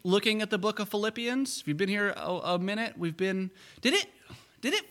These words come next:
okay, was it just me? Did it feel like we spent a long time in the book of Philippians?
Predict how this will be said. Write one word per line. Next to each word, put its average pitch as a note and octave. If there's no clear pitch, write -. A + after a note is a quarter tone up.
okay, G3+
was E3
it G3+
just A3+
me? D#3
Did F3+
it C#3
feel C#4
like A3
we F#3+
spent G3
a D#3
long D3
time D3
in C#3+
the C#3
book C#3+
of C#3
Philippians? D3+